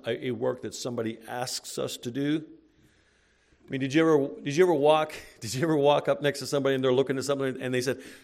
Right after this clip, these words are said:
"Who in the world did that? That is awful." You know, "Well, it was so-and-so." You know, they meant well, but they just didn't pull it off. The God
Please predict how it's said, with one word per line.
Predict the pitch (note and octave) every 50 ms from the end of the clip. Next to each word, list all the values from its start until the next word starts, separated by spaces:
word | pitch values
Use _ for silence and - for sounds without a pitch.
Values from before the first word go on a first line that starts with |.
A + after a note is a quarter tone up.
| _
"Who | - - B3+ C#4 D4+ D#4+ E4+ E4+ D4+
in | A3+ G3 F#3+ F3+ E3+
the | D#3 D3+ D3 D3+
world | D#3 D3+ D3+ F3+ G3 A3 A#3+ B3 B3+ B3 G#3 -
did | - F#3 G3 G#3+ G#3 D3+ A#2
that? | C3+ C3 C#3+ D3 C3+ A#2 F#2 F#2 - - -
That | B2 G#3+ C4 C#4 C#4+ C#4+ B3
is | F#3+ E3+ E3 D3+ C#3+ C3+ B2 - - - - - _ _ -
awful." | - A3+ - - A#3 - - - B2 A2 G2 F#2
You | F#2 A2
know, | A2 A#2 C3 C#3+
"Well, | C3+ A2+ A#2+ B2+
it | B2 -
was | G#2 G2
so-and-so." | - - - - C#3 C#3 B2 A2 G#2+ G2+ - - A2 G2+ F#2+ F#2
You | F#2 F#2+
know, | G#2 B2+ C#3 D3
they | D#3 D#3+
meant | D#3+ F3 G#3 A#3 A#3+ G#3 -
well, | C3+ C3+ C3+ B2+ B2 A#2+ A#2+ A#2 A#2 A2+ - - - - _
but | - A#2+ G#2+
they | B2 B2 A#2
just | A#2+ D3+ D3 -
didn't | - C#3+ B2 A#2 A2
pull | - B2+ A#2+ G#2+ A2
it | G#2
off. | A#2 A2 G2 F2 E2+ - - _ _ _ _ _ _ _ _ _ _ _ _ _ _ _ _ _ _ _ _ _ _ _ _ _ _ _ _ _ _ _ _ _ _ _ _ _ _ _ _ _ _ _ _ _ _ _ _ _ _ _ _ _ _ _ _ _ _ _ _ _ _ _ _ _ _ _ _ _ _ _ _
The | - - -
God | - A2 A2 A2+ B2+ C#3 D3 D3+ D#3+ D#3+ D#3 D#3+ D3